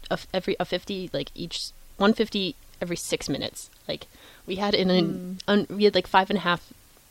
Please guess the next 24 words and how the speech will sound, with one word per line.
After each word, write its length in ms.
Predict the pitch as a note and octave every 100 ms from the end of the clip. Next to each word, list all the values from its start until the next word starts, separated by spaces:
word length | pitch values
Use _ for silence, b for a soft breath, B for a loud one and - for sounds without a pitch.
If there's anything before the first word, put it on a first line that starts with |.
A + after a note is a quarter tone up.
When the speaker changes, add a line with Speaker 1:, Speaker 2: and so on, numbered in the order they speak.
| -
Speaker 1:
minutes 420 | F3 D#3 - - -
of 120 | D#3+ -
rest. 300 | - - -
Like, 160 | D3+
it 60 | D3+
was 260 | D3+ - - b b b b -
s-, 340 | - - - -
like, 220 | C4+ C#4
ridiculous. 460 | - - - - -
Speaker 2:
Sitting 340 | - F#3+ E3+
Speaker 1:
But 60 | E3
Speaker 2:
around, 480 | D#3 D#3 E3 F3 - -
Speaker 1:
yeah. 300 | D#3+ C3 - -
Speaker 2:
doing 280 | G3+ E3 D#3
nothing. 460 | D3 - F3 E3 G3 - B B B B -
Speaker 1:
Yeah, 120 | -
basically. 440 | - - - - -
Speaker 2:
<laughs> 600 | - - G4+ - E4 F4+ E4+ B -
Speaker 1:
But 220 | G#3 - B B -
it's 140 | E4
nice. 240 | F#4 A#3
Like, 160 | G3+ G3
you 120 | G#3+ A#3
just 380 | D4 - -